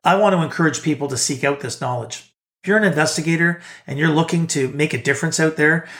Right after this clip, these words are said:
you need to be neutral. You need to be aware of your biases. You need to understand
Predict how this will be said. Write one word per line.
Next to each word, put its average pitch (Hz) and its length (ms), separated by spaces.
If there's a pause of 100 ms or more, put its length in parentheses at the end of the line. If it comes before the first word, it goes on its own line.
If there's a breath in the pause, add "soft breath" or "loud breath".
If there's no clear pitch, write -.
(140 loud breath)
you 160 160
need 170 340
to 170 80
be 135 460 (480 soft breath)
neutral. 147 500
You 135 140
need 160 520
to 139 120
be 135 340
aware 135 360
of 123 100
your 127 80
biases. 143 560
You 131 80
need 170 280
to - 140
understand 143 760